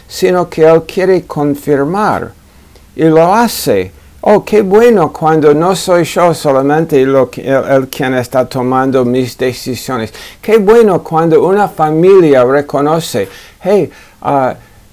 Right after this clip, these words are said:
nuestra iglesia, estamos, <laughs> e-,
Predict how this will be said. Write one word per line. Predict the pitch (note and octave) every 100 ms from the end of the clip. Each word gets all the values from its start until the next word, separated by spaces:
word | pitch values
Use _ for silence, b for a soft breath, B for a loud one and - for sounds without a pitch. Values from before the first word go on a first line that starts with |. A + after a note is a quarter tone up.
| _
nuestra | B2+ C3+ D3+ F#3 - - F#3 F3+ -
iglesia, | C3 B2+ C3 D#3+ G#3+ - - - F#3+ G#2 F2 _ - - - - -
estamos, | - F#3+ G3 G#3 G3+ F#3 E3 - B B B
<laughs> | B B
e-, | F3